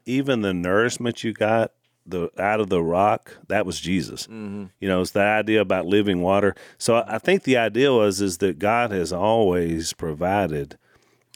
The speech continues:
Speaker 1: a way for us to be able to experience this idea of not only of salvation, but also working with other people. And he pointed even all the way back to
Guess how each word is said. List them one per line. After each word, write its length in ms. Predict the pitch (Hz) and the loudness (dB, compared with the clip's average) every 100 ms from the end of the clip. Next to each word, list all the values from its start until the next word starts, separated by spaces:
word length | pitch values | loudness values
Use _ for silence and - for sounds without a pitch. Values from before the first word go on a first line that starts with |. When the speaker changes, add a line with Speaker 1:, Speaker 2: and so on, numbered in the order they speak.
| - | -10
Speaker 1:
a 100 | 87 | -6
way 640 | 80 98 98 80 73 73 - _ _ - | -2 2 2 0 -2 -8 -14 _ _ -10
for 220 | 85 87 | -2 0
us 180 | 90 - | 0 -2
to 100 | 87 | -6
be 220 | 90 90 | -2 0
able 160 | 85 | 0
to 60 | 76 | -2
experience 880 | 71 - - 107 95 78 71 - - | -8 -8 -2 0 0 -2 -6 -8 -10
this 320 | - 82 82 - - | -10 -6 -6 -6 -8
idea 340 | 80 85 87 | -8 -2 -2
of 80 | 80 | 0
not 120 | 90 | 0
only 160 | 110 85 | 0 0
of 100 | - | -2
salvation, 600 | 95 78 92 131 - 76 | -2 0 2 2 0 -4
but 120 | 80 | -2
also 260 | 90 - 80 | -2 -2 -2
working 300 | 87 87 82 | -2 -2 -6
with 100 | 76 | -4
other 180 | 73 69 | -4 -2
people. 340 | 120 107 82 - - - - | -2 -2 -6 -12 -20 -18 -8
And 200 | 85 82 | -6 -4
he 200 | - 117 | 0 0
pointed 300 | 165 - 110 | 4 2 4
even 220 | 101 98 | 2 2
all 140 | 95 98 | 2 2
the 60 | |
way 120 | 95 92 | 2 2
back 260 | 92 98 | 2 0
to 180 | - 87 | -4 -10